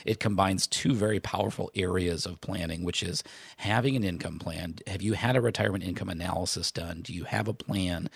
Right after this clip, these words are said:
for where to take your income? And then, of course, for many people, part of that income needs to be created by their nest egg. Do you have an investment plan to help you create that income plan?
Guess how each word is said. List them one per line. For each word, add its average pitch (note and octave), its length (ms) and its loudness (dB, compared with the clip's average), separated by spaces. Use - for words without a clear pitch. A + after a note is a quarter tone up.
for - 120 -2
where F#2+ 140 2
to F#2 40 0
take F2+ 240 -6
your E2 100 -4
income? E2+ 500 -4
And F#2+ 100 -2
then, G2 80 0
of F#2 80 -4
course, F#2+ 280 0
for - 160 -4
many G2+ 360 4
people, - 320 0
part - 260 2
of F#2+ 60 2
that F#2+ 120 0
income F2 280 -6
needs F2 160 -2
to - 60 -6
be F2+ 80 -8
created F2 440 -8
by F2+ 300 -2
their E2+ 340 -8
nest F2 280 -2
egg. - 260 -4
Do F2+ 80 -4
you F2+ 60 2
have F#2 140 0
an F2 60 -4
investment F2 540 0
plan E2+ 340 -4
to - 80 -8
help - 340 0
you E2+ 160 -6
create E2+ 460 -6
that E2 180 -6
income E2 380 -8
plan? F2+ 340 -8